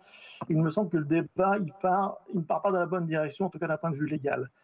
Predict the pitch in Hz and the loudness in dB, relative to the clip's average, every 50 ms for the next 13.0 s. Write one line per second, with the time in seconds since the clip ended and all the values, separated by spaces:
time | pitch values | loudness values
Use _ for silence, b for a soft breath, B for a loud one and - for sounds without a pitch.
0 | B B B B B 240 B - - 156 151 151 - - 175 170 - 220 214 214 | B B B B B -10 B 0 0 2 2 2 2 0 -2 0 2 2 2 2
1 | 190 160 165 165 - - 214 208 185 - 170 165 151 151 151 - - - - - | 2 0 -2 -2 0 0 0 0 2 2 0 0 0 -2 -4 -2 -2 -4 -2 0
2 | - 156 151 - 202 202 208 196 165 151 147 165 160 - 190 160 147 156 165 208 | -2 -2 2 2 2 4 4 2 0 0 0 -2 0 0 0 0 2 2 2 2
3 | 233 233 - 180 156 - - 170 170 160 - - 185 185 175 170 151 180 180 - | 0 -2 -2 -4 -4 -2 0 0 0 -2 0 0 2 2 2 2 0 -2 -2 -2
4 | - - 190 165 156 151 143 147 143 135 - - 156 156 175 214 226 - - 160 | 0 0 0 2 2 2 0 0 0 -2 -2 -2 0 2 2 0 0 -2 -2 0
5 | 151 151 143 175 156 151 165 - - 175 160 147 139 131 - _ _ _ _ _ | 0 2 2 2 0 0 -2 -2 0 2 2 2 2 0 -4 _ _ _ _ _
6 | 160 143 127 147 247 269 - - - - _ _ _ _ _ _ _ _ _ _ | 0 0 2 2 2 2 0 -4 -12 -20 _ _ _ _ _ _ _ _ _ _
7 | 202 220 269 - - - 180 185 180 165 170 202 247 254 214 165 156 160 180 196 | 4 4 4 2 0 2 4 4 4 4 4 2 2 2 0 0 2 2 2 0
8 | 196 - 185 - - 175 143 - - - 170 165 180 - 165 151 151 151 - 170 | 0 0 -2 -2 0 -2 -4 -4 -2 0 2 2 2 2 0 -2 -2 -2 -2 -2
9 | 147 143 143 151 - - 175 147 151 156 156 - - - 151 147 143 143 - 151 | 0 0 0 0 0 0 0 2 0 0 -2 -2 0 0 2 2 2 0 -2 -4
10 | - - 156 151 156 160 139 139 139 139 - 131 123 - - - _ _ _ B | -2 0 2 2 2 2 2 0 -2 0 -2 -4 -4 -4 -6 -8 _ _ _ B
11 | B B B B B B B B B B - - - 208 214 208 208 208 254 247 | B B B B B B B B B B -4 2 2 4 4 4 2 0 0 0
12 | 208 180 170 170 151 - 208 240 220 196 185 175 185 185 185 196 160 160 156 175 | 0 0 0 0 0 0 -2 0 0 0 0 0 0 0 0 0 0 0 -2 -2